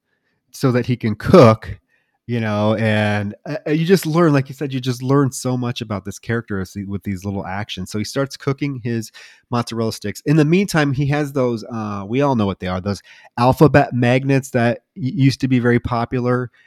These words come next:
that people would have on the refrigerator. He has those on his refrigerator and it spells out the word "hey," but when he's not paying attention, one of them falls into the container of Chinese food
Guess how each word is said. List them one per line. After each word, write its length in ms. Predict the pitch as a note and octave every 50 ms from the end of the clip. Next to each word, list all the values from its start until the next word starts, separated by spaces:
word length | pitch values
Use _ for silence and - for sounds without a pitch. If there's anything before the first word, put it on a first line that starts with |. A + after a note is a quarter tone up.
| _ _ _ _
that 140 | - G#2+ -
people 320 | - B2 - B2+ A#2+ A#2
would 120 | A2+ G#2+
have 220 | A2+ A2 A2 G#2+ A2
on 140 | A2 G#2 G#2+
the 100 | G#2+ G2+
refrigerator. 880 | G#2 G#2 - - A#2 A#2+ A#2+ B2 B2+ B2+ B2 C3 C3 C3 C3 B2+ - _ _ _ _ _
He 120 | _ -
has 240 | C3+ D#3 E3 F#3 E3+
those 240 | D#3 D#3+ D3+ D3 C3
on 100 | C3+ B2
his 200 | A2+ G#2+ G#2 G#2
refrigerator 600 | G2+ - - A#2+ A#2 G#2 F#2 F#2 F2 F2 F2+ F#2
and 100 | F#2+ F#2
it 80 | E2 -
spells 260 | - - B2 B2 A#2
out 120 | A#2 -
the 80 | - A2+
word 180 | A2+ G#2+ G#2
"hey," 340 | - - - C3 A#2+ A2 G#2
but 100 | F#2+ G2+
when 140 | G#2 A2 G#2+
he's 100 | G#2+ -
not 220 | C3+ C#3 B2+ -
paying 220 | - C#3 C#3 B2+ A#2
attention, 580 | G2+ - - C#3 D3 C#3 - - G2+ G2 G2
one 120 | G#2 A#2 C#3
of 120 | D#3 D3+
them 140 | D3+ C#3+ C3
falls 580 | - - - - C3 B2 B2+ B2 B2 B2 A2+ -
into 400 | - A#2 A2+ A2+ - - A#2 A2+
the 100 | A2+ -
container 580 | - G#2+ G2 - - - A2 G#2+ G#2 G2+ F#2+
of 160 | F2 F#2+ F#2
Chinese 640 | - - - - G#2 G2 F#2+ F#2+ F#2+ F#2+ G2+ G#2 -
food 400 | - - C#3+ C#3+ D3 D3+ D3+ D#3